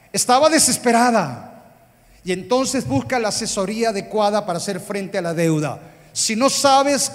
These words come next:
cómo enfrentar tus deudas, si te das cuenta que llegaste al límite, si sabes de tus propias limitaciones, busca consejo en personas que realmente te puedan orientar y te puedan ayudar.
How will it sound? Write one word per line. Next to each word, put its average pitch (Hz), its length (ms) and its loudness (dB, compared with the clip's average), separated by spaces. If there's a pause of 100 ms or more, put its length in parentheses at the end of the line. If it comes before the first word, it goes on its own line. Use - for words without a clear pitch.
(120)
cómo 247 300 6
enfrentar 233 680 0
tus 185 200 -6
deudas, 214 500 2 (200)
si - 180 -6
te 247 140 2
das 285 220 4
cuenta 294 380 4
que 247 140 2
llegaste 254 360 2
al 226 80 2
límite, 226 880 0 (160)
si - 240 -2
sabes 302 400 4
de 285 80 6
tus - 220 -8
propias 302 320 0
limitaciones, 240 640 0 (440)
busca 233 560 0
consejo 214 560 -4
en 202 100 -6
personas 214 520 -4
que 202 100 -6
realmente 196 480 -4
te 185 140 -4
puedan 285 360 6
orientar 208 400 2
y 175 80 -6
te 165 120 -6
puedan 277 320 6
ayudar. 147 560 -2